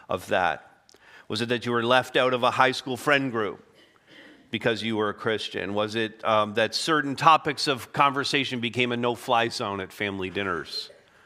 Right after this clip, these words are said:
Or that you couldn't attend a certain, uh, family wedding because it violated, uh, biblical convictions about God's design?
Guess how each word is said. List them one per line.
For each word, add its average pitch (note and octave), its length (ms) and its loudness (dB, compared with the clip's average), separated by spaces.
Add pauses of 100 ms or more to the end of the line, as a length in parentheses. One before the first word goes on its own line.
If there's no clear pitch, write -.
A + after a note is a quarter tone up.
(920)
Or G#2 140 0
that A#2+ 160 4
you A#2+ 160 -6
couldn't C3+ 680 -2 (540)
attend C#3+ 440 2
a B2 80 -4
certain, B2 560 -2
uh, A2+ 120 6
family B2+ 560 2
wedding B2 560 2
because A2 680 0
it A2 160 0
violated, A2+ 840 2
uh, G2+ 240 0 (260)
biblical A2+ 360 -4
convictions G#2+ 540 -6
about G2 220 -2
God's G2 260 0
design? F#2 680 -2